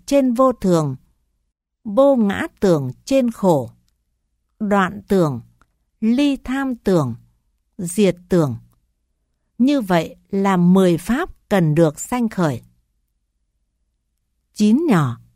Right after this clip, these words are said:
thế nào là mười pháp cần được thắng chi? Mười đoạn tận sự. Tà kiến do chánh kiến đoạn tận.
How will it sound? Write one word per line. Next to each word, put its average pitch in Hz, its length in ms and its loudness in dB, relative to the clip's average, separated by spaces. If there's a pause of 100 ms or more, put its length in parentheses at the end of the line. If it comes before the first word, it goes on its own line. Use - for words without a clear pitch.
(640)
thế 240 160 2
nào 220 360 0
là 180 280 -2
mười 180 360 4
pháp 262 520 -8
cần 180 280 2
được 175 220 2 (140)
thắng 202 360 -2
chi? 262 340 -4 (1300)
Mười 196 400 4
đoạn 185 420 -6 (100)
tận 196 260 -4
sự. 180 340 -4 (1000)
Tà 185 340 0
kiến 202 340 2
do 269 240 -4
chánh 277 340 -2
kiến 226 380 0
đoạn 180 400 -4
tận. 175 220 -2